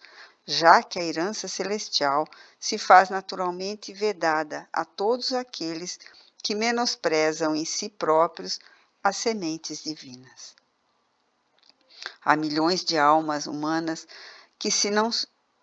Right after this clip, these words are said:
afastaram ainda da crosta terrestre há mais de dez mil anos. Morrem no corpo denso e renascem nele, qual acontece às árvores que brotam sempre,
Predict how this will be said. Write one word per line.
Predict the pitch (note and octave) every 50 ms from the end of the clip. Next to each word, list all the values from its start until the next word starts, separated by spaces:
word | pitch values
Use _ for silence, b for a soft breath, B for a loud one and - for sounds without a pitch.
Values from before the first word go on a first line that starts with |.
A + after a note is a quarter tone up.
| _ _ _
afastaram | - G#3+ - - - A3 G#3+ - - - - E3+ E3 D#3 D3 C#3+ D3+ C#3+ - - _ _ _
ainda | - D#3+ D#3 D3 D#3 F3+ G#3 A#3 A#3 A3+ G#3+
da | G3+ G#3 A3
crosta | A3 - G3+ F#3 F3+ F#3+ - - F#3
terrestre | - - F3+ E3 D#3 D3+ D#3 D3+ D#3 E3 F3 - - - F3 - B B B B B B B
há | - G#3+ A3
mais | G#3+ G3+ F#3+ F3 E3+ E3+ F3 F3+ F3+ - - -
de | - - G#3
dez | F3+ E3 D#3 D3 D3 D3+ D3+ -
mil | - E3 E3+ F3+ F3+ D#3+ C#3+
anos. | C3+ C#3 C#3+ C#3 C3 - - - - - - _ _ _ _ _ _ _ b b b b b b b b b b b b b b b _
Morrem | - D#3 D#3+ E3+ F3+ F#3+ G3+ F#3 F3 F3+
no | E3+ E3 D#3
corpo | - - D#3 D#3 - - - F3+
denso | D#3+ D#3+ E3+ E3+ F3 F#3+ - - - F#3
e |
renascem | F#3 G3 G#3 G3+ F#3+ F3+ E3+ E3 F3 E3+ - F#3 F#3 F3+
nele, | F3 D#3 D3 D3 C#3+ C#3 D3 - B B B B B B B B _
qual | _ - E3+ E3 E3 F3+ G3+ A#3
acontece | A#3 A#3 - G#3+ G3 F#3+ - F3 D#3+ E3 E3 - -
às | E3 E3 D#3+ D#3+
árvores | C#3+ C#3+ D3+ D3+ D#3 D#3 E3 D#3+ E3+ F3 -
que | - - F#3+
brotam | F3+ E3 D#3+ D#3+ D#3 D#3 - F3+ E3+ E3+
sempre, | - - - D#3+ D#3 D3+ D#3 - _ - - -